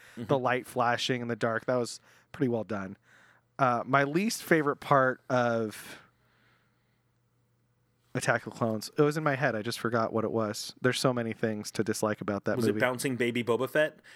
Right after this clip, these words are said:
Speaker 1: That, that they gave the coolest character in Star Wars the stupidest origin story?
Speaker 2: No.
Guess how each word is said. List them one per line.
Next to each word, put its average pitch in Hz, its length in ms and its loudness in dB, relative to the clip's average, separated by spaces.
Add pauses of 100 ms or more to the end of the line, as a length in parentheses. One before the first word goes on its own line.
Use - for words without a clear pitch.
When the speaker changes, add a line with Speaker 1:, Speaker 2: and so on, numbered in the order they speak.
(120)
Speaker 1:
That, 107 240 0
that 120 200 2
they 120 120 2
gave 123 320 2
the - 60 -12
coolest 139 420 0
character 131 320 2
in 120 80 0
Star 127 240 2
Wars 139 280 0
the 107 120 -8
stupidest 139 680 2
origin 131 300 0
story? 151 320 4
Speaker 2:
No. 113 520 0